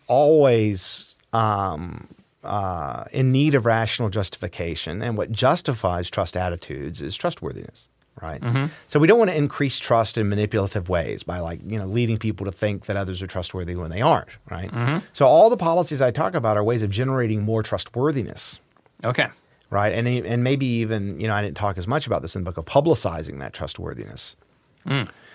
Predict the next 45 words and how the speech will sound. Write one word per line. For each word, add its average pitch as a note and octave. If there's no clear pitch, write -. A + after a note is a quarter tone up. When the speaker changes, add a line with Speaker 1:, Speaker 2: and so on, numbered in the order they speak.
Speaker 1:
Because, D3+
you G3+
know, C#3
if, B2+
if C#3
Speaker 2:
How D3+
Speaker 1:
trust F3
Speaker 2:
would E3
you D3+
publicize B2+
it? -
Speaker 1:
Well, C#3
for B2+
instance, C3
it G2+
may C3
be D3
the A2+
case A2
that -
people G#2
have G2+
just A2+
false -
beliefs A2
about F#2
how G2
untrustworthy F#2+
people E2
are, C#2
for -
instance, G2+
about G2
the F2+
behavior F2+
of, E2
of F#2+
politicians F2+
or D2+
civil -
servants E2
or -
things C#2+
like -
that. -